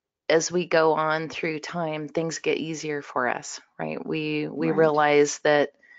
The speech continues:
Speaker 1: we've built credibility and we don't have to worry about, um,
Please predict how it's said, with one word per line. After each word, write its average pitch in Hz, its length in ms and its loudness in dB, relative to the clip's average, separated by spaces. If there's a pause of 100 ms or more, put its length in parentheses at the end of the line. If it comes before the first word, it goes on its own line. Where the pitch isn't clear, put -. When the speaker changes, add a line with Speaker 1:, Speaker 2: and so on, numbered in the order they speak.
(220)
Speaker 1:
we've 165 220 0
built 156 260 4
credibility 147 760 0
and 143 120 -4
we 147 120 -4
don't 147 260 -2
have 147 240 -8
to 151 100 -8
worry 143 320 -2
about, 71 460 -2 (560)
um, - 340 -12